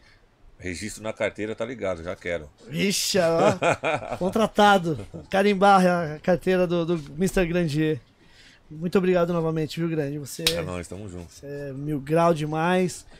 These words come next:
Speaker 2: Chegou os bonés, hein, Grande?
Speaker 1: Aí, ó. Quem quiser adquirir os bonés, D R R, os novos bonés. E vai tá vindo a novidade, Ney. Tá vindo
Speaker 2: É.
Speaker 1: um boné do Grande aí. O pessoal quiser pegar os bonés do Grande também, vai tá, vai tá disponível aqui na Gringos Records.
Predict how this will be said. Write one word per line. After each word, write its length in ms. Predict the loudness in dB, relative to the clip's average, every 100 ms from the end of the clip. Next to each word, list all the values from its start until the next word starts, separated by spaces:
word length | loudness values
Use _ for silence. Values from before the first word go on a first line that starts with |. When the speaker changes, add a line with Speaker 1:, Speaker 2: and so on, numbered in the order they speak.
| -20 -20 -20 -20 _ _
Speaker 2:
Chegou 240 | -4 0 2
os 80 |
bonés, 400 | 4 4 4 2
hein, 100 | 0 -2
Grande? 360 | -4 -6 -10
Speaker 1:
Aí, 180 | -4 -2
ó. 120 | -4 -6 -16 -20 -20 _
Quem 140 | -14
quiser 240 | -12 -8 -8
adquirir 340 | -8 -12 -10
os 80 | -10
bonés, 520 | -10 -8 -8 -8 -10 -18 -20 _
D 100 | -2
R 280 | -2 -2 -2
R, 240 | -2 -2
os 120 | -8 -10
novos 260 | -12 -10
bonés. 460 | -10 -8 -6 -8 -10 -16
E 80 | -6
vai 120 | -4
tá 140 | -4 -4
vindo 180 | -10 -12
a 40 |
novidade, 560 | -12 -10 -4 -4 -4 -10
Ney. 180 | -12 -14
Tá 120 | -12 -10
vindo 180 | -8
Speaker 2:
É. 40 | -8
Speaker 1:
um 20 |
boné 220 | -6 -6
do 100 | -8
Grande 400 | -10 -10 -12 -10
aí. 300 | -10 -10 -10 -14 _ _ _ _ _
O 40 | -18
pessoal 260 | -12 -12
quiser 400 | -12 -10 -6 -8 -10 _ _ _ -10
pegar 220 | -8 -6
os 100 | -8
bonés 240 | -10 -12 -14
do 80 |
Grande 240 | -14 -16 -14
também, 280 | -14 -12 -10
vai 140 | -8
tá, 180 | -8 -10 _ -10
vai 140 | -6 -6
tá 140 | -6
disponível 420 | -10 -12 -12 -12
aqui 100 | -12
na 140 | -14 -14
Gringos 300 | -14 -16 -12
Records. 480 | -12 -12 -14 -20